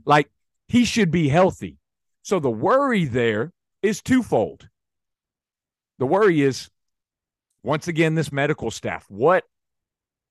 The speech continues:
it's just been an ambiguous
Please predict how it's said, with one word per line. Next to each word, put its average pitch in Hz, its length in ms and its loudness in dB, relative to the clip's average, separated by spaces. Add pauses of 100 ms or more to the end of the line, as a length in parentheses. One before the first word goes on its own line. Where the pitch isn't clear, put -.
(1400)
it's 135 180 -6
just - 240 -2
been 170 240 4
an 143 180 -4
ambiguous 147 1160 -2